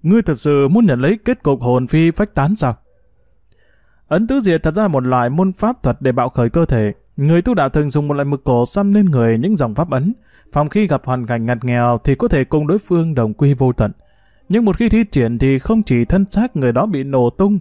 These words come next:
mà thậm chí linh hồn cũng bị phá vỡ, mà trực tiếp hồn phi phách tán. Diệp Tiêu ngửa mặt lên trời, miệng cười lớn: <laughs> "Thiên sư vì đạo mà tuẫn, hồn hóa tinh phách thì đã sao?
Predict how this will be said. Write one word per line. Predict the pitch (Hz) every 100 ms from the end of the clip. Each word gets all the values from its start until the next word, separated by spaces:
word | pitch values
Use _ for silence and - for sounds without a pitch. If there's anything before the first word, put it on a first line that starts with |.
| - _ _ -
mà | 151
thậm | 151 170
chí | 156 190
linh | 240 233 214
hồn | 120 120 117 110
cũng | - 170
bị | 131 -
phá | 127
vỡ, | 143 123 175 254 _ -
mà | 127 135
trực | 143 -
tiếp | 233 254
hồn | 123 117
phi | - 139
phách | 135 156 -
tán. | 120 175 - _ _ _ _ _ _ _ _ _ _
Diệp | - 139 -
Tiêu | 214 220
ngửa | 196 131
mặt | 123 131
lên | 165 196
trời, | 156 113 110 104 -
miệng | 123 123 -
cười | - 110
lớn: | 101 113 156 214 _ _ _ _ -
<laughs> | 151 131 _ 156 143 - - 131 - - 127 - _ _ _ _ _ _
"Thiên | - 175
sư | 175 202 202
vì | 131 127
đạo | 123 117
mà | 113 107
tuẫn, | 143 160 233 226 _ _ _
hồn | - 131 131 123
hóa | 120 147
tinh | 202 180 175
phách | 220 254 -
thì | 117
đã | 120
sao? | - 117